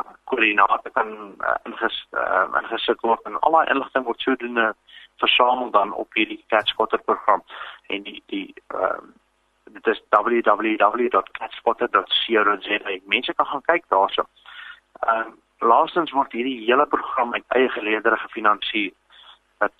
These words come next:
weer eens bewys dat ons jagters omgee vir ons omgewing en die natuur.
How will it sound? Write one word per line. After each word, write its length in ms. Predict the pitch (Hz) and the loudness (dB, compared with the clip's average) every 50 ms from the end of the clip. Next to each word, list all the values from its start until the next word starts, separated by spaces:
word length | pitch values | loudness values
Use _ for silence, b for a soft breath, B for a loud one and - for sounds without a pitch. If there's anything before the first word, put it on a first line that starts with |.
| _ - | _ -16
weer 220 | - 107 117 131 135 | -10 -6 -4 -2 -2
eens 200 | 139 123 - - | -2 -4 -4 -8
bewys 580 | - 101 98 107 113 117 113 - - - - - | -12 -6 -2 0 0 2 2 0 -2 -4 -4 -8
dat 160 | 104 101 - | -10 -8 -8
ons 200 | 107 104 - - | -6 -6 -4 0
jagters 380 | - 113 110 113 - 120 - - | 2 2 2 2 -2 -8 -8 -4
omgee 480 | - 120 120 113 - - - 117 104 | -4 -4 -4 -6 -4 -2 -2 -2 -2
vir 180 | - - - 104 | -2 -4 -4 -4
ons 160 | 101 98 - | -4 -4 -4
omgewing 480 | - 101 95 - - - 104 104 104 101 | -8 -12 -12 -8 -6 -2 0 0 0 -2
en 80 | 98 | -6
die 120 | 98 98 - - - - _ | -12 -16 -18 -18 -20 -20 _
natuur. 460 | 98 101 98 - - 113 104 98 - | -2 -2 -2 -2 -2 -2 -2 -2 -4